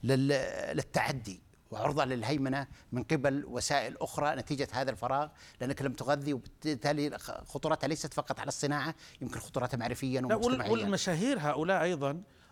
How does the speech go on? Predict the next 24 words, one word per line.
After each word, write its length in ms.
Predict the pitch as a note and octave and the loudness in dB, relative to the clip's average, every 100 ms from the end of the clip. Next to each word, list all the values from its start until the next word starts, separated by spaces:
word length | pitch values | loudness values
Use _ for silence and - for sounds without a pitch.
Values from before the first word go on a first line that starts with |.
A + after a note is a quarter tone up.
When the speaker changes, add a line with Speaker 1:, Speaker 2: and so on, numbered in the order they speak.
| - | -2
Speaker 2:
عرضة 320 | E3+ A#3+ G3+ | 2 4 2
للاستقطاب 720 | F3+ F3 - - - A3+ A#3+ E3 | 2 0 -2 -4 -2 2 4 2
والتجنيد، 600 | - E3+ D#3+ A#3 - - _ _ _ - | 0 -2 0 -2 -2 -8 _ _ _ -12
ب-، 180 | C#3+ | -4
سواء 380 | - F#3 A3 F#3+ | 2 6 6 6
هو 300 | C#3 G3 C#3 - | 6 6 6 4
صاحب 400 | - E3+ F#3 C3+ | 4 6 6 4
أجندة، 360 | C#3 F#3+ C#3 | 2 4 4
يعني 300 | B2+ A#2+ B2 | 4 4 2
عنده 360 | A#2+ D#3+ C#3+ C3 B2+ B2 | 0 2 2 0 -4 -6
أجندة 300 | C3+ F3 D3+ | -2 0 2
سياسية، 540 | C3 D3+ C3+ F#3+ G#3 G#3+ - - - | 0 0 0 2 0 0 -8 0 4
أو 40 | |
هو 180 | F4 F#4+ | 8 8
بسيط 380 | B3+ - D#4+ A#3 | 6 4 2 0
مغفل 520 | F3 A#3 - G#3 B3 - - - | 2 2 4 0 0 -6 -20 2
لا 220 | G3+ A#3 | 6 8
يدري 400 | G3+ G3+ B3 F#3 F3+ | 6 6 4 2 2
كيف 260 | G#3 F#3+ | 4 4
ت-، 420 | F#3+ G3 F3 F3 - | 2 2 2 0 2
كيف 180 | G#3 F#3 | 2 4
تدور 340 | F#3 G3+ G3 | 4 6 6
الأمور 440 | D#3+ F3 F#3+ F#3 | 6 2 4 2
والصراعات، 640 | D#3 - D#3+ D3 E3 F#3 | 4 2 4 6 6 6